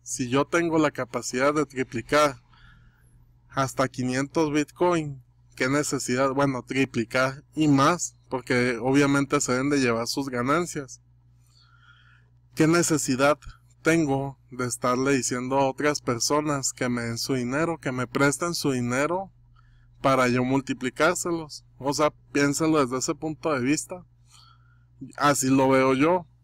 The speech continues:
Al menos yo no quisiera comprometerme, incluso para fechas sin estimar, a un compromiso tan grande. Claro, no soy un trader profesional ni estoy cerca de serlo,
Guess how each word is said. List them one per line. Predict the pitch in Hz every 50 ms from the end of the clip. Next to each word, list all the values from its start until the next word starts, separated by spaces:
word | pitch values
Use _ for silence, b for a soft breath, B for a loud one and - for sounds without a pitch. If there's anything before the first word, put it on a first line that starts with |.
| _ _ _ _ _ _ _ _ _ _ _ _ _ - - -
Al | 127 135 131
menos | 135 143 151 180 190 175
yo | 147 143 147 175 196 202 - _ _ _ _ b b b b b b b b b b - -
no | 135 151 196 -
quisiera | - 151 139 - 151 143 151 165
comprometerme, | - - 156 151 - 143 135 127 123 120 117 - - 127 135 143 156 165 175 185 180
incluso | 160 139 - - 135 131 131 - - 151 151
para | - - 139 127 127 127 123 120 117 113 110
fechas | - - 131 123 - - 147 143 143
sin | - - 147 131 127
estimar, | 123 117 - - 120 113 117 117 123 135 151 160 - _ _ B B B B B B B
a | B 127
un | 135 135 127
compromiso | - 151 151 147 - 135 123 123 120 120 - 151
tan | 151 - 139 127 120
grande. | 120 123 120 120 117 107 - _ _ _ _ _ _ B B B B B B B B B B -
Claro, | - 143 143 139 147 151 147
no | 143 139 139 139 135
soy | - - 135 127 131
un | 131 131
trader | - 143 139 135 135 139 -
profesional | - 143 127 135 131 120 - - 123 117 123 123 131 131 135
ni | 135
estoy | 135 135 131 - - 135 123
cerca | - 135 127 123 - 147 139 123
de | 113
serlo, | - - 127 127 131 143 151 160 160